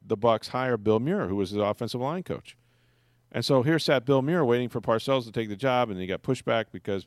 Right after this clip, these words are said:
the, you know, I wrote the story and the word got out that Parcells basically pushed out one of the most decent guys in the N F L out of a job.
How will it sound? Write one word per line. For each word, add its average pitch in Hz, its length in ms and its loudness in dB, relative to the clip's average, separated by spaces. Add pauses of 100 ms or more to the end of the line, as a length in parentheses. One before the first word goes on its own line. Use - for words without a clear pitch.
(100)
the, 92 120 -4 (140)
you 95 140 -6
know, 85 140 -6
I 87 100 -6
wrote 101 200 0
the 98 80 -6
story 104 380 -2
and 92 120 -6
the - 40 -16 (400)
word 104 240 0
got 104 160 2
out 101 160 0
that 95 80 -16
Parcells 98 500 -2
basically 92 340 -4
pushed - 320 -4
out 98 140 -2
one 95 140 -8
of 90 60 -8
the 92 40 -6
most 90 160 -10
decent 98 300 -10
guys 92 260 -4
in 95 60 -8
the 95 80 -4
N 95 100 -4
F 90 140 -6
L 95 160 -2
out 92 100 -4
of 87 100 -8
a 85 40 -12
job. 98 440 -2